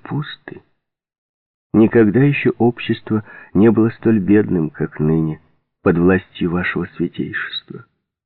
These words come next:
«А куда же девались богатства, которые вы сколотили в Америке и Японии?»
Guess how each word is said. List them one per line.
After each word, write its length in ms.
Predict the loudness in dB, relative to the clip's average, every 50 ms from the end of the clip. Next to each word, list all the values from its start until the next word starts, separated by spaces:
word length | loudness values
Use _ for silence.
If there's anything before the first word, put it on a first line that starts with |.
| _ _ _ _ _ _ _ _ _ _ _ _ _ _ _ _ _ _ _ _ _ _ _ _ _ _ _ _ _
«А 180 | -14 -14 -14
куда 300 | -8 -6 -6 -4 -2 -4
же 140 | -2 -2 -2
девались 480 | 0 0 0 2 0 0 0 -2 -4 -4
богатства, 680 | -4 -4 -2 -2 -4 -4 -4 -8 _ -6 -6 -6 -6 -6 _ _ _ _ _ _ _ _ _ _
которые 340 | -4 0 0 2 2 2
вы 140 | 2 2 2
сколотили 720 | 0 0 0 0 0 0 2 2 2 2 4 2 2 0 -4 -12 -20 _ -20 -20 _ _ _
в 100 | -8 -6
Америке 600 | -4 -2 0 0 2 2 2 2 0 -2 -6 -4
и 200 | -4 -4 -4 -4
Японии?» 680 | -8 -6 -4 -4 -2 -2 -2 -4 -6 -6 -6 -6 -8